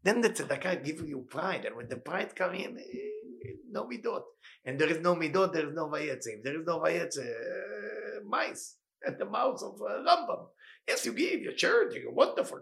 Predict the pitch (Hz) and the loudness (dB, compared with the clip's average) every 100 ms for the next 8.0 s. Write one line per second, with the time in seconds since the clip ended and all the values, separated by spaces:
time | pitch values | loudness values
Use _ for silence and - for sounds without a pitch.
0 | 127 339 - - 123 - - 131 - 123 | -2 -2 -2 -8 -6 0 2 0 -4 -8
1 | 131 123 131 - - - 139 - - - | -6 0 0 0 -2 0 0 -2 -12 -20
2 | - - - 156 131 - - - - 123 | -12 -2 2 4 6 6 6 2 -4 -2
3 | 127 - 147 - - 135 139 - - - | 2 4 4 2 0 0 2 2 0 0
4 | 160 180 123 - - - 330 - - 160 | 2 2 2 2 2 2 0 0 0 0
5 | 143 131 113 - - _ _ - 311 349 | 2 4 4 2 -10 _ _ -10 -8 -4
6 | 440 494 - - - - 403 392 403 320 | -2 -2 -2 -4 -4 -4 -4 -4 -6 -8
7 | 262 185 - - 110 - - - - | -6 -6 -8 -10 -10 -12 -12 -12 -12